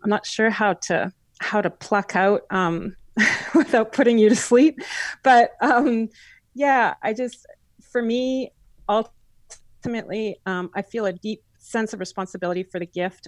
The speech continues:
of, of the nourishment that these animals give. And to me, that means a really good life, um, for them within the land that they live in, for all the creatures that are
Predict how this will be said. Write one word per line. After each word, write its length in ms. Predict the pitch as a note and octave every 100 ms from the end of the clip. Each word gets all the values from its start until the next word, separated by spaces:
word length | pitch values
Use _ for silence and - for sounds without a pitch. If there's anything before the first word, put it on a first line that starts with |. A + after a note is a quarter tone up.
| -
of, 340 | F3+ E3+ F3+ - _ - - -
of 100 | F3+
the 80 | F#3
nourishment 500 | F3+ F#3+ A3+ A#3 A#3
that 180 | A#3 -
these 220 | A3+ A3
animals 460 | - A3 A#3 A3+ A3
give. 300 | A#3+ A#3+ A3+
And 120 | F#3+
to 140 | -
me, 140 | G#3 G3
that 180 | F#3
means 220 | - F#3 F#3+
a 80 |
really 320 | F3+ F#3 F#3 F#3
good 180 | F3+
life, 460 | F3 F3 E3+ F3 - _
um, 260 | F#3+ E3+ F3 _
for 220 | A3 G#3
them 300 | G#3 G#3 G3+
within 500 | F3+ F3+ - G3+ G3+
the 80 | G3
land 380 | F3+ F3+ F3+ F3+
that 120 | E3+
they 140 | F3+ F3+
live 240 | F3+ F3
in, 200 | F#3 F#3
for 200 | F#3+ -
all 220 | F#3 G3
the 80 | F#3+
creatures 420 | - G3+ - G3+
that 220 | F#3+ E3+
are 180 | F3 F3